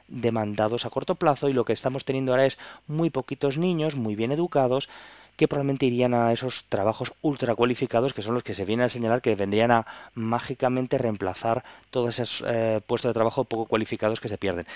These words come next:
Que es que a todo esto también tiene que existir la gente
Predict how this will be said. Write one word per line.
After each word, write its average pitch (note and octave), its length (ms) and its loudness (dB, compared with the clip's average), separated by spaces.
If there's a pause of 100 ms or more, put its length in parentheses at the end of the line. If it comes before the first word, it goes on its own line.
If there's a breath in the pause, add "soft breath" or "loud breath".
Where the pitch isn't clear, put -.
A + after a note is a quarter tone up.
(120)
Que - 80 -8
es - 60 -4
que A2+ 80 0
a - 20 0
todo F#2+ 200 -2
esto - 240 -2 (360 loud breath)
también F2 260 -10
tiene A#2+ 180 0
que C#3+ 80 0
existir A2+ 300 -2
la F#2+ 80 2
gente C3 420 -2